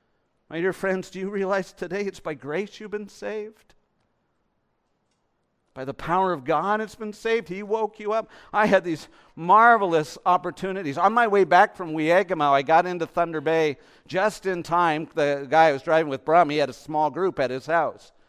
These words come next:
So we drove back. Still took us twelve hours or so to get there, but we got there <laughs> exhausted and came in, and a small group was meeting. And in that group, there were several people I knew. One of them was a, a woman that I hadn't seen in a long time. She's about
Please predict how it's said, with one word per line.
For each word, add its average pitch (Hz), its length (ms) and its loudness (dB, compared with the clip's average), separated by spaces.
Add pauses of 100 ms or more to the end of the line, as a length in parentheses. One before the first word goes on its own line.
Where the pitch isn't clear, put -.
(340)
So 135 80 -12
we 135 80 -4
drove 165 320 6
back. 165 500 6 (240)
Still 165 200 -6
took 135 180 -10
us 127 100 -6
twelve 143 320 0
hours 135 360 0
or 123 80 -10
so 143 180 -6
to 123 80 -8
get 151 240 -4
there, 127 180 -4
but 127 120 -6
we 139 120 -8
got 170 280 2
there 156 280 0
<laughs> - 40 -14
exhausted 156 720 0 (240)
and 147 120 -8
came 165 280 0
in, 180 100 0
and 151 140 -4
a 147 40 -6
small 165 380 0
group 170 300 -6
was 131 160 -6
meeting. 135 340 -6 (180)
And 165 160 -2
in 208 180 0
that 180 200 6
group, 196 240 2
there 156 120 -2
were 151 60 -2
several 175 380 -2
people 170 380 -4
I 147 100 0
knew. 151 400 -6 (960)
One 175 160 2
of 175 80 -2
them 165 120 4
was 156 240 -2
a, 147 380 2 (720)
a 156 80 -2
woman 175 400 2
that 151 160 2
I 143 100 4
hadn't 160 360 0
seen 180 320 -4
in 147 100 -6
a 143 80 -4
long 151 320 -2
time. 165 320 -2
She's 135 160 -14
about 139 340 -2